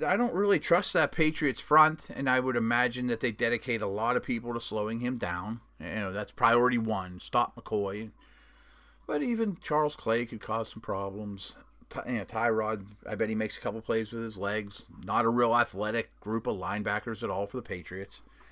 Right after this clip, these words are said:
They're gonna have a bullseye on Gronkowski after he went W W E on their star corner, White, a rookie. Um, Patriots will move the ball. I very much believe that.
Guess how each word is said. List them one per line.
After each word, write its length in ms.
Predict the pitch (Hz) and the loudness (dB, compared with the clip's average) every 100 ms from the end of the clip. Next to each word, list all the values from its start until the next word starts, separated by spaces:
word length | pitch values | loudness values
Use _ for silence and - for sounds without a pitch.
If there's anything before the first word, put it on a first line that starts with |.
| - - - - - | -20 -20 -20 -16 2
They're 120 | 127 | 4
gonna 140 | 131 135 | 6 4
have 100 | 123 | 4
a 80 | |
bullseye 540 | 107 123 139 131 131 127 | 4 4 6 8 8 6
on 180 | 123 123 | 4 2
Gronkowski 840 | 127 127 - 110 110 - 127 123 | 2 4 4 4 4 -2 -6 -4
after 260 | 104 104 104 | -6 -4 -4
he 100 | 110 | -2
went 220 | 107 98 | -4 0
W 240 | 117 113 | 2 2
W 300 | 113 110 113 - | 2 0 0 -4
E 280 | 107 107 110 | -6 -4 -4
on 240 | 101 98 | -4 -4
their 240 | 98 104 | -4 -4
star 560 | 101 - - 107 101 101 | -4 -8 0 2 2 0
corner, 440 | - 110 101 98 | -4 -6 -4 -4
White, 460 | 113 82 85 98 - 98 | -6 -6 -8 -8 -12 -16
a 180 | 82 | -14
rookie. 380 | 85 90 - 104 - _ _ - - - - - - | -8 -8 -8 -14 -14 _ _ -20 -20 -20 -20 -14 -6
Um, 440 | 98 98 98 95 - _ _ _ _ _ _ _ - _ _ _ _ | -4 -2 -4 -8 -14 _ _ _ _ _ _ _ -20 _ _ _ _
Patriots 440 | - 131 123 131 - | 2 2 4 0 2
will 100 | 147 | 2
move 260 | 123 120 | 2 2
the 80 | 147 | 0
ball. 400 | 117 92 101 131 - | 0 0 0 -4 -10
I 400 | - 104 95 98 | -12 -10 -8 -6
very 240 | 110 110 113 | 0 2 2
much 220 | 113 - | 2 -2
believe 340 | 113 107 120 | -4 -2 -4
that. 440 | 95 104 87 101 | -2 -2 -4 -8